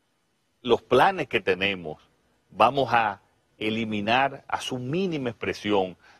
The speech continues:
la violencia intrafamiliar, que es un cáncer que hay en esta sociedad,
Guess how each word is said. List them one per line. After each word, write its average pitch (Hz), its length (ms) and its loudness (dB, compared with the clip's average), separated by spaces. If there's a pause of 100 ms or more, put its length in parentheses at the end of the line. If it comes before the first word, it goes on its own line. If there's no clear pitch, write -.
la 104 220 2
violencia 101 800 0
intrafamiliar, 90 1080 -2 (340)
que 92 260 -2
es 104 140 -4
un 113 380 -6
cáncer 98 520 -2
que 85 200 -2
hay 82 260 2
en 82 140 -6
esta 85 200 -6
sociedad, 73 520 -4